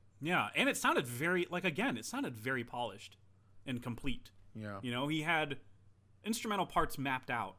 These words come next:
Speaker 1: in the song.
Speaker 2: Yeah,
Speaker 1: That sounded
Speaker 2: yeah.
Speaker 1: really cool and finished.
Speaker 2: It,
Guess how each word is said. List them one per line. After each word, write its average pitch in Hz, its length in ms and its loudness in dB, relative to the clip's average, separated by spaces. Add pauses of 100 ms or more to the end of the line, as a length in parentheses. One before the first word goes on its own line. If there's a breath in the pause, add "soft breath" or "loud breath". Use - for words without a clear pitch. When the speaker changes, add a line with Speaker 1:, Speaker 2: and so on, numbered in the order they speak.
Speaker 1:
in 127 160 -4
the 110 60 -4
song. 135 120 0
Speaker 2:
Yeah, 311 240 6
Speaker 1:
That 120 120 -8
sounded 180 240 0
Speaker 2:
yeah. - 80 2
Speaker 1:
really 139 200 -2
cool 117 280 -2
and 104 100 -10
finished. 104 380 -8 (600)
Speaker 2:
It, - 160 -2